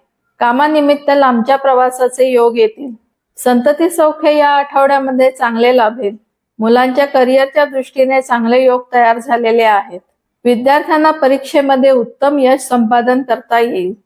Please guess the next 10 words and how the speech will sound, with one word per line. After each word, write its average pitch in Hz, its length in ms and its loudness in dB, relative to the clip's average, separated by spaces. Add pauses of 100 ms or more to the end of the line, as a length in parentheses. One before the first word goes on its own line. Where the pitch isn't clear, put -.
(320)
कलाकारांना 302 680 2
हा 311 140 0
आठवडा 277 480 0
चांगला 247 420 0
जाईल. 214 380 -2 (260)
कामाच्या 247 440 0
नवीन 254 320 2
संधी 254 380 0
उपलब्ध 240 500 0
होतील. 214 380 0